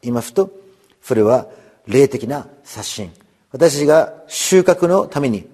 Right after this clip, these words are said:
用いられるように、私たちのうちに霊的な刷新を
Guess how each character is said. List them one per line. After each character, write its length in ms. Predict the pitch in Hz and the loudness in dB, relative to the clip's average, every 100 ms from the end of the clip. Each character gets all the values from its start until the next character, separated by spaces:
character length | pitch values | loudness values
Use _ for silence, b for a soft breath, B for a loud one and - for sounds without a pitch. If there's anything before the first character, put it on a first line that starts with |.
| - | -10
用 80 | 123 - | -8 -2
い 40 | 170 | 2
ら 100 | 165 | 2
れ 80 | 160 | 2
る 80 | |
よ 80 | 123 | -4
う 40 | 92 | -8
に、 120 | 82 b b b b | -12 b b b b
私 240 | - 113 120 | -8 -4 -2
た 60 | |
ち 40 | 113 | -2
の 80 | 110 | -4
う 60 | |
ち 140 | 104 104 | -4 -4
に 280 | 170 - b b b | -4 -6 b b b
霊 180 | 135 165 | 2 2
的 220 | 160 160 | 0 -4
な 220 | 160 - | -4 -6
刷 180 | - 117 | -8 -10
新 300 | - 117 127 | -8 -8 -6
を 240 | 151 - | -8 -10